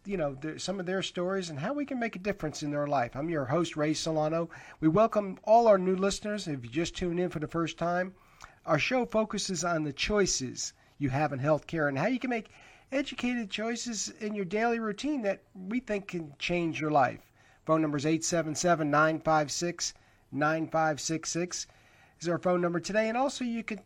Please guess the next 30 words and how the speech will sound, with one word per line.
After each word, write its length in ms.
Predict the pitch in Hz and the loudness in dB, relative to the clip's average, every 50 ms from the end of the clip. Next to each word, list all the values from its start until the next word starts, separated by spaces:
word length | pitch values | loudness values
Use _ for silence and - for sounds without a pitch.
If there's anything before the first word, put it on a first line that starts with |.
| _ | _
text 440 | - - 262 277 277 - - - - | -6 -4 -4 -4 -4 -6 -8 -6 -4
us 200 | 135 147 175 - 165 | -2 -2 -2 -2 -4
anytime 500 | 190 196 233 240 - - 196 196 190 180 | -2 -2 -2 -2 0 0 0 0 0 0
during 220 | 165 180 180 185 | -2 -2 -2 -2
the 80 | 190 196 | -4 -6
show 260 | 190 - 185 185 202 | -6 -2 0 0 0
or 120 | 202 170 - | 0 -2 -4
call 340 | - - 165 165 165 180 | -4 0 2 2 2 2
us 80 | 175 - | 0 -4
during 240 | - - 175 170 165 | -6 -6 -6 -4 -4
the 60 | 165 | -4
week 260 | 160 170 180 185 165 | -2 -2 -2 -2 -4
at 160 | 151 131 - | -6 -4 0
five 260 | - 165 170 175 165 156 | 2 4 4 4 2 2
one 260 | 160 165 165 160 151 | -2 -2 -2 -2 -4
two, 420 | - - - 180 180 175 175 175 170 - _ _ _ _ _ _ _ _ _ _ _ - | -6 -4 -2 -2 0 -2 -2 -4 -8 -12 _ _ _ _ _ _ _ _ _ _ _ -6
two 180 | - 208 226 | -4 -2 2
one 200 | 220 214 196 185 | 4 4 4 4
nine, 420 | 180 175 170 170 170 170 156 139 139 143 | 4 4 4 4 2 2 -2 -4 -8 -10
zero 520 | 131 117 131 160 175 180 170 165 160 156 | -8 -2 0 2 2 4 4 4 4 4
seven 520 | 151 - - - 165 156 147 151 156 147 131 | 2 -2 0 4 4 4 4 2 -2 -6 -6
two 240 | - - 160 156 143 | -6 -4 -4 -4 -4
four. 260 | - - 151 135 127 | -4 -4 -2 -2 -2
That's 140 | 127 120 - | -4 -6 -2
five 240 | - 156 156 147 | 0 0 2 2
one 100 | 147 147 | 0 -4
two, 220 | 135 - 160 160 147 | -6 -6 -6 -6 -6
two 220 | - - - 175 | -6 -6 -4 -4
one 160 | 170 165 156 | -2 -2 -2
nine, 280 | 151 156 156 151 147 | 0 0 0 -2 -2